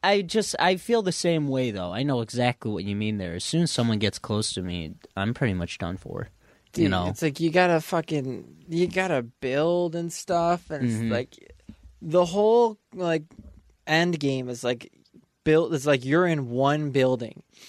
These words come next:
Speaker 2: and you're just going up and down
Speaker 1: Yeah.
Speaker 2: and chasing them through the building, and it's just like, at that point, it's boring. Like,
Speaker 1: Yeah.
Speaker 2: it's, like, too
Speaker 1: I could
Speaker 2: much
Speaker 1: see
Speaker 2: going
Speaker 1: that.
Speaker 2: on.
Speaker 1: Mm-hmm.
Speaker 2: But I'm really nice at long range shots. Like, if somebody's running, I'm just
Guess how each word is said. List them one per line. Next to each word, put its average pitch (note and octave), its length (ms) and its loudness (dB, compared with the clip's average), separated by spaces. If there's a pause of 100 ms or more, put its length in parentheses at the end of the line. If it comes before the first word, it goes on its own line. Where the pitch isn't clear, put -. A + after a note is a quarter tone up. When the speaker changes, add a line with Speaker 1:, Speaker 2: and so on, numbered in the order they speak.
(200)
Speaker 2:
and D3 120 -4
you're D#3+ 120 0
just D#3 160 -2
going C#3+ 260 2
up C3+ 380 2
and C3 200 -2
down A#2+ 120 2 (360)
Speaker 1:
Yeah. - 60 -4
Speaker 2:
and C3 120 -4
chasing D3+ 420 0
them B2+ 100 -12
through C#3 160 -4
the B2 80 -2
building, B2 460 -2
and D3 100 0
it's A3 180 -4
just C4+ 220 -8
like, C3 200 0 (500)
at E3+ 240 0
that D3+ 260 0
point, F#3+ 300 -2
it's D3 160 -2
boring. A2 720 -10
Like, D3 400 -2 (280)
Speaker 1:
Yeah. B2+ 520 2
Speaker 2:
it's, G3 240 0
like, G3+ 340 0
too - 200 -2
Speaker 1:
I D3 80 4
could C#3+ 80 2
Speaker 2:
much D#3 260 2
Speaker 1:
see B2 80 -4
Speaker 2:
going C3+ 320 2
Speaker 1:
that. A2+ 100 -6
Speaker 2:
on. A2+ 380 -8
Speaker 1:
Mm-hmm. A#2 360 -4 (120)
Speaker 2:
But D3 100 2
I'm F3 240 2
really C#3+ 340 4
nice C3 380 0
at A#2 100 -6
long A#2 280 -4
range A2+ 240 -8
shots. F#2+ 520 -8 (220)
Like, C3 160 0
if C3 80 0
somebody's E3 340 2
running, D3 360 2
I'm C3 180 0
just B2 160 -6